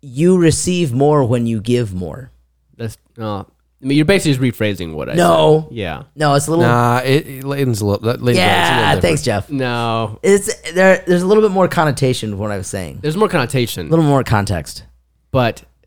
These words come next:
Speaker 2: the
Speaker 3: It's like when
Speaker 2: message or, or the meaning is the same.
Speaker 3: It's like when you preach, you learn to appreciate messages more.
Speaker 1: Oh, yeah.
Speaker 2: Yeah.
Speaker 1: Totally.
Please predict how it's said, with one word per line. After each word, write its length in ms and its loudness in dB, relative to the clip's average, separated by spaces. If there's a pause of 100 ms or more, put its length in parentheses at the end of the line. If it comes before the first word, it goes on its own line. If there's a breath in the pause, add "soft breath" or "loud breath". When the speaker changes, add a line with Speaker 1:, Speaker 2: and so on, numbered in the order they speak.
(640)
Speaker 2:
the 360 -6
Speaker 3:
It's 180 -8
like 180 2
when 80 0
Speaker 2:
message 460 -2
or, 140 -2
or 200 -2
the 120 -6
meaning 320 2
is 100 -8
the 80 -14
same. 320 -10
Speaker 3:
It's 160 -4
like 180 0
when 140 4
you 160 4
preach, 580 0
you 640 0
learn 600 0
to 120 -2
appreciate 400 -2
messages 420 -10
more. 280 -14 (300)
Speaker 1:
Oh, 180 2
yeah. 320 -6
Speaker 2:
Yeah. 240 -8 (1120)
Speaker 1:
Totally. 440 -2